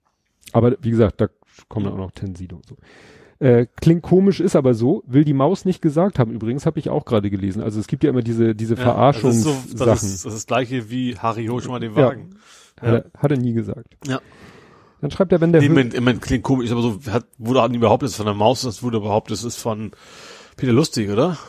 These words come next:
Speaker 2: Das war doch eher nicht, eh, also auch, war es auch nicht, aber das ist, wurde behauptet, dass es von
Speaker 1: Mm, ich kenn das immer aus diesen
Speaker 2: Aber stimmt, Szene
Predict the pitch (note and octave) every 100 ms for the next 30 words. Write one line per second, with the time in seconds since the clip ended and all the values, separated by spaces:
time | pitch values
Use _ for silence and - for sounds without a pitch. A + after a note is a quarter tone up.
0 | - - _ - - - D#3 - - B2+
1 | A#2+ B2 B2+ A#2 A2 - B2 B2 B2 F#3+
2 | - B2 A#2 - G3+ - A#2+ G#2 A2+ A2+
3 | C3 - - - - C3+ - C#3 C3 C#3+
4 | B2+ D3+ A2+ D#3+ E3+ E3 E3 D#3 - D#3+
5 | - D3+ F#3 F#3 - F3 D#3 C#3 - E3+
6 | D3+ D3 C3+ D#3 D3+